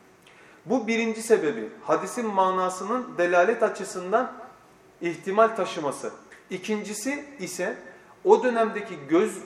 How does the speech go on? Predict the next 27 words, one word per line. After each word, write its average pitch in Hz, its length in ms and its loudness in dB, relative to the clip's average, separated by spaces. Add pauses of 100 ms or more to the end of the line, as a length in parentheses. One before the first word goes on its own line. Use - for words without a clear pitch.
(240)
gök 226 260 4
cisimlerinin, 147 760 -6
gök 208 220 4
olaylarının 143 800 0
veya 185 180 4
gökle 185 600 2
alakalı 170 640 6
olan 175 440 2
bilgilerin 180 600 -2 (600)
İslam 214 420 0
alimleri 180 540 2
katında 208 600 0 (540)
o 196 180 6
dönem, 170 240 2 (120)
ilk 226 260 -4
dönem 156 260 0
alimleri, 120 580 0
yani 147 220 -4
İslam'ın 170 400 -4
yeni 175 240 -4
geldiği 139 380 0
bin 143 140 -8
dört 196 220 -2
yüz 185 120 -10
sene 185 180 -6
önceden 175 460 -2
konuşuyoruz. 156 540 -6